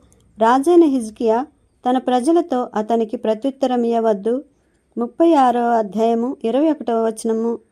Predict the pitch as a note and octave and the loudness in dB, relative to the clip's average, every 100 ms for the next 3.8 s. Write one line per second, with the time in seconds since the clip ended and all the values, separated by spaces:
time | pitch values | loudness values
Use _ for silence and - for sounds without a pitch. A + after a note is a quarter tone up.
0 | _ G3+ A3 D4 B3+ G#3 A#3 A#3 F#3+ - | _ -4 -2 -2 -4 -2 0 2 0 -4
1 | _ _ _ _ _ - G#3 B3 D#4 F4 | _ _ _ _ _ -4 2 2 0 0
2 | D4+ B3 A#3+ - F#3 G#3 A#3 C#4 C4+ A#3+ | 0 2 0 -2 -2 2 2 2 2 0
3 | G#3+ A3+ A#3 B3+ G3+ G#3 A3 | -2 -2 -4 -4 -2 0 0